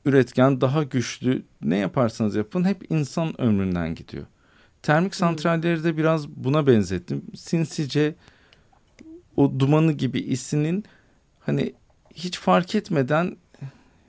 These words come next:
Speaker 1: hücrelerimize ulaştığını ve bu beni çok rahatsız etti. Ve ben, evet, geçiyor hayatım,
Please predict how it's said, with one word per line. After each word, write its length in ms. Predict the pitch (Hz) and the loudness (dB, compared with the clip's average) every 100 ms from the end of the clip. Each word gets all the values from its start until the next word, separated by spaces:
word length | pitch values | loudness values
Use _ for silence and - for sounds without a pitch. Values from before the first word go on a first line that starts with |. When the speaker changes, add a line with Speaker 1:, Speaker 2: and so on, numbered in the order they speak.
| - | -4
Speaker 1:
hücrelerimize 680 | 143 139 156 156 156 151 151 | -2 2 4 4 4 2 2
ulaştığını 600 | 139 104 87 - 80 76 120 | 4 4 2 -4 -8 -8 -4
ve 120 | 151 | -2
bu 160 | 165 156 | -2 0
beni 140 | 165 | 0
çok 280 | 165 151 - | 0 -4 0
rahatsız 320 | 104 90 - | 0 0 -4
etti. 280 | 64 - - - _ _ _ _ - | -12 -12 -20 -20 _ _ _ _ -4
Ve 160 | 156 - _ _ _ _ _ _ _ _ - _ _ | -4 -4 _ _ _ _ _ _ _ _ -20 _ _
ben, 280 | 165 165 - | 2 2 0
evet, 480 | 226 151 117 - - - _ _ _ _ _ _ _ _ _ _ _ | 0 2 2 0 -16 -20 _ _ _ _ _ _ _ _ _ _ _
geçiyor 480 | 147 131 - 104 143 | -2 0 0 0 0
hayatım, 640 | 131 107 90 - 139 151 | 0 0 -2 -4 -6 -6